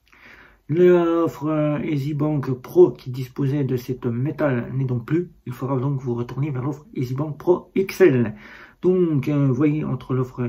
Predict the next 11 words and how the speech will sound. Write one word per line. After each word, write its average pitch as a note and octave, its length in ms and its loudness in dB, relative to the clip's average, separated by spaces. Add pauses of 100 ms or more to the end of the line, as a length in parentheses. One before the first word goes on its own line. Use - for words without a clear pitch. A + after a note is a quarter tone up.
EasyBank B2 440 -6
Pro D3+ 340 -2 (320)
pour C#3 180 -4
la C3+ 120 2
carte A#2+ 200 -8
plastique, - 480 -8
ce - 140 -12
qu'elle A#2 160 -6
propose, F3+ 600 4
et E3 80 -4
l'offre D#3 200 -4